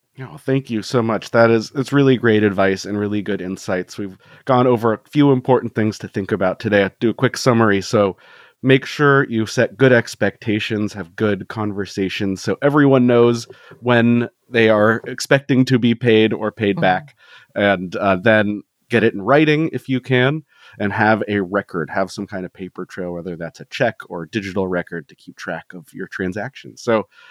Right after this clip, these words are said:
Speaker 1: thank you for all those great tips and tricks. So everyone, Elle is such a cool money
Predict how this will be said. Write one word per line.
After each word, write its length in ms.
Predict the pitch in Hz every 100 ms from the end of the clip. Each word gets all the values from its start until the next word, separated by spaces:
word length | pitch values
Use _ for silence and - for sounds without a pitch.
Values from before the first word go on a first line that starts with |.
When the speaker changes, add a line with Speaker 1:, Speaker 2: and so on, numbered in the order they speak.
| - -
Speaker 1:
thank 180 | 165
you 100 | 160
for 160 | 135 127
all 100 | 131
those 220 | 131 117
great 320 | - 127 127
tips 460 | - 135 135 - -
and 340 | 117 104 101 95 -
tricks. 400 | - 123 - -
So 340 | - 127 117 _ - - -
everyone, 440 | 147 156 151 156 -
Elle 280 | 139 143 143
is 140 | 123
such 260 | 190 - 131
a 160 | 131 123 -
cool 460 | 143 143 143 135
money 540 | 117 117 117 123 120